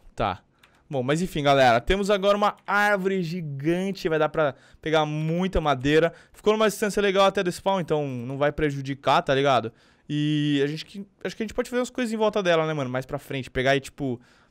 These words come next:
fazer umas construções e tal. Acho que seria bem legal. Nosso gerador de pedra já tá ali. Agora a gente só precisa de uma picareta pra começar a produzir pedra.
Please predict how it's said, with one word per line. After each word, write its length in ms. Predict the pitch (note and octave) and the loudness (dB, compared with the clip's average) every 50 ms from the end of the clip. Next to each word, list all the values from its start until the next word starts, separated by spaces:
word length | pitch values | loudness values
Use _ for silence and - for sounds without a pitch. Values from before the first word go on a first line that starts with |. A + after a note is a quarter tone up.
| _ _ | _ _
fazer 160 | - C#3+ C3+ | -8 -6 -4
umas 180 | C#3+ D3+ C#3+ - | -4 -4 -4 -4
construções 760 | - D#3 D3+ D3 - D3 C3+ - - - B2 C#3 D3+ D3 C3+ B2 | -4 -6 -6 -6 -6 -10 -10 -10 -8 -8 -6 -6 -4 -4 -6 -6
e 40 | |
tal. 320 | A#2+ _ A#2+ A#2 B2+ C3+ - _ _ _ _ _ _ _ _ _ | -6 _ 0 0 0 0 -4 _ _ _ _ _ _ _ _ _
Acho 240 | _ D3+ C3+ - - | _ -6 -6 -6 -8
que 600 | - - D3+ D3 D3 D3 C#3+ C#3+ C#3 C3+ C3 B2+ - _ _ _ | -8 -4 -2 0 2 2 2 0 0 -2 -4 -6 -8 _ _ _
seria 320 | - - - D3 D3 C#3+ | -12 -6 -2 0 0 0
bem 140 | C#3+ C#3+ D3 | 0 -2 0
legal. 360 | D3 D#3+ C#3+ A#2+ A2+ G#2 G#2+ - - - _ - | 0 0 0 2 0 0 0 -4 -10 -20 _ -2
Nosso 160 | - F#3 F#3 | 0 0 4
gerador 300 | G3+ A#3 A3+ A3+ A#3+ A#3+ | 6 6 6 8 6 6
de 100 | G#3 A3 | 4 2
pedra 340 | - - A3 A3 G3+ G3+ G3+ | 2 4 4 4 4 2 0
já 100 | G#3 A3+ | 0 0
tá 220 | A3 A3+ - A3 A3+ | 0 0 2 4 4
ali. 340 | A3+ G#3+ G3 A3 C4 C#4 - _ _ _ _ _ _ _ | 4 2 2 -2 -2 -4 -6 _ _ _ _ _ _ _
Agora 300 | - E3+ D#3 E3 F3 F3 | -2 2 4 4 4 4
a 40 | E3+ | 2
gente 120 | F3+ E3+ | -2 -2
só 120 | D#3+ G#3+ | -2 -2
precisa 480 | G3 G3 G#3+ G3+ - - G#3 G3+ G3+ G#3+ | -2 0 -2 -2 -2 -4 -6 -4 -4 -2
de 100 | F#3 F3 F#3 | -2 -2 -2
uma 320 | F#3 F#3+ F#3+ G3 F#3 E3+ | 0 2 2 4 4 2
picareta 680 | D#3+ - _ - B3+ G3+ B3 A3+ F#3+ F3+ G#3+ A#3 - | 0 -2 _ -4 -2 0 2 4 4 4 4 2 0
pra 160 | G3 - F3 D#3+ | -6 -6 -8 -8
começar 540 | - F3+ E3+ E3 D#3 - - - D3+ D3+ D3+ _ - _ _ _ | -6 -6 -6 -6 -6 -4 -2 0 0 0 -2 _ -20 _ _ _
a 500 | - C#3+ C3+ C3 C3 C3 B2+ B2 A#2 A#2 - - _ _ _ _ | -4 0 2 4 4 4 4 4 2 2 -2 -8 _ _ _ _
produzir 440 | - D3 D3 C#3+ C#3 C3+ C3 C3+ C#3 | -8 -8 -4 -4 -4 -4 -4 -6 -10
pedra. 420 | - _ C3+ C#3 D#3 E3 E3+ F#3+ | -4 _ 2 2 2 2 0 -4